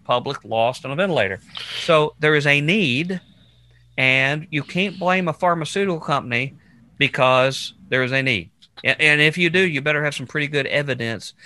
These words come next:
to compare it. And the fact of the matter is, you've got a whole bunch of pharmaceutical companies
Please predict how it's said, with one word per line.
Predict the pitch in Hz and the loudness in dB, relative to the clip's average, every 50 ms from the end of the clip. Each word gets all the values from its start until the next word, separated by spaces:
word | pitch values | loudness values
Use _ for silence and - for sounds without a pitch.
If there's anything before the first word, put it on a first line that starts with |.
| - - - _ - | -20 -20 -16 _ -4
to | 131 | -4
compare | 123 117 135 165 147 123 | -2 -2 0 0 -2 -2
it. | - - - _ _ | -2 -8 -16 _ _
And | - 156 156 151 | -2 0 0 0
the | 147 | -2
fact | - 175 180 180 175 | 0 2 2 2 2
of | 170 160 | -2 -6
the | 147 | -6
matter | 151 165 185 180 165 143 | -4 -2 -2 -2 -2 -2
is, | 131 135 135 139 156 | -2 -2 -2 -4 -4
you've | 170 147 160 | -6 -6 -2
got | 160 151 147 | -2 0 0
a | 139 131 | 0 0
whole | 147 175 175 160 | -2 -2 -2 0
bunch | 151 165 185 226 226 - | 0 0 0 0 0 -2
of | - 113 110 | -4 -6 -4
pharmaceutical | - 123 113 110 113 110 - 113 107 107 - 107 104 | -2 -2 -2 -2 -4 -8 -8 -8 -10 -10 -10 -12 -10
companies | - - 101 98 - - 90 101 113 131 - - - | -8 -6 -6 -6 -6 -8 -6 -6 -6 -6 -8 -12 -18